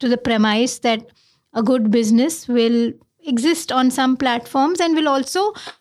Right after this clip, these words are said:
generate content in different forms. Like it, it could be emails, it could be WhatsApp messages. But how do we have a process that keeps working so that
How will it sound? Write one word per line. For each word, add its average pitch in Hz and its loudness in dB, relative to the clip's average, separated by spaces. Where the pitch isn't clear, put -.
generate 269 0
content 294 0
in 381 0
different 285 0
forms. 185 -2
Like 202 -6
it, 240 -8
it - -20
could 208 -2
be 233 2
emails, 240 2
it 214 -4
could 214 -2
be 233 0
WhatsApp 214 -2
messages. 233 -2
But 247 -4
how 285 0
do 349 0
we 349 2
have 226 -4
a - -14
process 262 -2
that 269 -4
keeps 294 -2
working 226 0
so 233 -2
that 247 -2